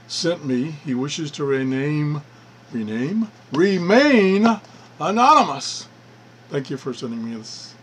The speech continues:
guide to review. Let's move this lady out of the way. Strange format. I, I like these books or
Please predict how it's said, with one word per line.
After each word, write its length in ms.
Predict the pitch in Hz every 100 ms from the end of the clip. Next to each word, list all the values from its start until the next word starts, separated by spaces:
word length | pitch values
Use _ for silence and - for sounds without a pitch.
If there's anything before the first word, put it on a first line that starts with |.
| - -
guide 320 | 120 127 175 220 - - - - - -
to 80 | 143
review. 480 | 139 131 151 208 190 -
Let's 160 | 220 -
move 140 | 165 160
this 160 | 151
lady 260 | 160 147 151
out 140 | 139
of 40 | 143
the 240 | 135 139
way. 360 | 160 220 247 254 - - - - - - - - - - - - - - - - - -
Strange 440 | - - 262 294 -
format. 520 | - 147 180 110 101 - - - - - - - -
I, 160 | 147 165 -
I 100 | 143
like 420 | 170 269 - - - - - - - - -
these 500 | 147 165 165 156 - - - -
books 500 | 110 139 202 - -
or 420 | 135 127 127 123